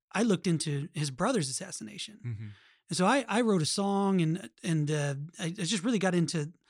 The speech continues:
Speaker 1: that whole story of R F K's assassination. It dawned on me, it's like, well, they did the same thing to his brother.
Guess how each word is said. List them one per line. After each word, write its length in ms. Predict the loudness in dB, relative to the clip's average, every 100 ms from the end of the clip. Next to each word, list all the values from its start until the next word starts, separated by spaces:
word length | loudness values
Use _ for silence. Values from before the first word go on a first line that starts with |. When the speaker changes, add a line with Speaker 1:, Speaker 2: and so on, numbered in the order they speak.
| -20 _
Speaker 1:
that 100 | -6
whole 140 | -2 0
story 600 | -2 0 0 2 2 2
of 260 | -2 -4 -2
R 200 | -2 -2
F 100 | -2
K's 240 | -4 -4
assassination. 680 | -4 -4 -4 -2 -2 0 -2
It 160 | -4 -4
dawned 280 | -2 0 0
on 140 | 0
me, 100 | -2
it's 160 | -4 -6
like, 160 | -8 -12 -20 -18 -10
well, 80 |
they 40 | -8
did 160 | -8
the 80 | -8
same 280 | -8 -4 -4
thing 220 | -4 -4 -4
to 80 |
his 120 | -6 -6
brother. 500 | -4 -4 -6 -14